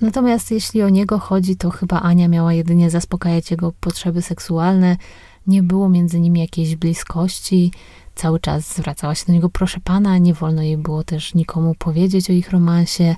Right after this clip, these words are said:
W zamian mężczyzna dawał jej schronienie w swoim domu, a później pracę. Praca, która tak naprawdę była rodzajem niewolnictwa, bo nie była oficjalnie zatrudniona w jego kancelarii, nie dostawała wypłaty.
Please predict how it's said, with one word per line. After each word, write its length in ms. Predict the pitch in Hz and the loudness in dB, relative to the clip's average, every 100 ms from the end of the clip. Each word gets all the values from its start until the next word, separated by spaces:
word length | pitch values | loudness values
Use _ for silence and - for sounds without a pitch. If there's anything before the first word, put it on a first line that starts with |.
| - 196 | -4 -4
W 60 | |
zamian 460 | 196 247 254 240 233 | 0 2 2 2 2
mężczyzna 580 | 214 185 - 190 185 170 | 2 0 0 0 2 2
dawał 260 | 175 170 | 0 0
jej 180 | 165 165 | 0 -2
schronienie 640 | - - 170 160 160 185 | -4 -2 0 2 2 2
w 60 | 185 | 0
swoim 340 | - 175 165 | -2 0 0
domu, 440 | 160 175 208 190 180 | 0 2 2 2 0
a 80 | 175 | -2
później 420 | 170 165 156 151 - | -4 -2 -2 -4 -6
pracę. 640 | 170 170 185 - 170 160 - - - - - - - | -2 -2 -2 -2 0 -2 -4 -16 -20 -20 -20 -14 -6
Praca, 320 | 247 269 247 | -6 -4 -6
która 280 | - 208 185 | -4 -4 -2
tak 140 | 185 | -2
naprawdę 420 | 180 170 175 175 | -2 -2 -2 -2
była 180 | 165 165 | 0 0
rodzajem 360 | 160 160 160 165 | 0 0 2 2
niewolnictwa, 840 | 170 165 160 160 170 - - 190 170 | 2 2 0 0 -4 -8 -4 -2 -2
bo 200 | 160 156 | -2 0
nie 180 | 165 175 | 2 2
była 180 | 185 | 2
oficjalnie 520 | 165 - - 165 165 165 | 0 -4 -4 -2 0 -2
zatrudniona 580 | 156 - 165 165 160 | -6 -4 -2 0 0
w 40 | 160 | -2
jego 200 | 160 160 | -4 -2
kancelarii, 600 | 170 165 165 165 190 190 | -2 -2 -2 -2 2 4
nie 180 | 175 165 | 4 2
dostawała 480 | 170 - 170 165 160 | -2 -6 -4 -2 -4
wypłaty. 680 | 165 - 170 196 - 180 | -6 -6 -4 -2 0 0